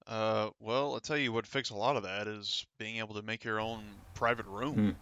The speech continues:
Speaker 1: and just only have, be able to allow your friends or people that you invite to come in. And as far as I know, that you still can't do that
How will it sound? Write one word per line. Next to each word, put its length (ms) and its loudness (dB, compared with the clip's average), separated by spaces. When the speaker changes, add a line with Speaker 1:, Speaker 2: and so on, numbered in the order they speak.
Speaker 1:
and 180 -6
just 400 -2
only 260 -4
have, 360 2
be 80 0
able 360 0
to 120 -8
allow 200 6
your 140 0
friends 480 -2
or 300 -2
people 240 0
that 100 -2
you 140 0
invite 540 0
to 80 -14
come 260 -2
in. 180 2
And 280 -10
as 100 -10
far 180 2
as 100 2
I 120 6
know, 340 0
that 240 0
you 120 -10
still 240 0
can't 320 -2
do 120 -2
that 280 -6